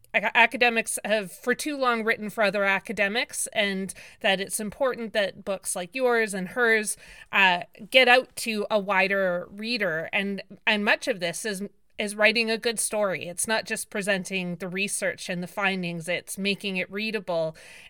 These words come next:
And I wondered if you could talk a little bit about that and how, how your storytelling has grown as you've done your books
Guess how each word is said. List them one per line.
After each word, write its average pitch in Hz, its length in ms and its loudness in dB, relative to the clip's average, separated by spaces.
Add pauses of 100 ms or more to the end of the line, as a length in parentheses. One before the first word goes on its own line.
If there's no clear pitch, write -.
And 233 520 2
I 262 100 10
wondered 320 320 4
if 294 180 -2
you 320 120 -6
could 349 180 -6
talk 220 300 -2
a 240 40 0
little 214 280 0
bit 208 260 2
about 202 300 -2
that 226 260 8
and 196 140 -2
how, 214 420 4 (300)
how 254 140 4
your 285 300 2
storytelling 220 760 0
has 202 200 -2
grown 202 560 -4
as 214 300 0
you've 202 240 -6
done 185 300 0
your 185 220 -2
books 190 580 -4